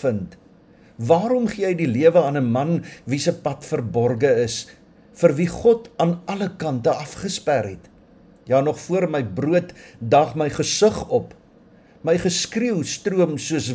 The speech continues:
water. As ek vrees vir 'n verskrikking,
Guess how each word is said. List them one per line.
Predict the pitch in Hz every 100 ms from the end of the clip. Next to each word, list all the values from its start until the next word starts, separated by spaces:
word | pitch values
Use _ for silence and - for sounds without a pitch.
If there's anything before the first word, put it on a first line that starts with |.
| 95
water. | 123 139 135 131 87 - _ _ _ _ _ _
As | - 135
ek | -
vrees | - 170 170 175 -
vir | 156 131
'n |
verskrikking, | 117 131 - 180 175 135 120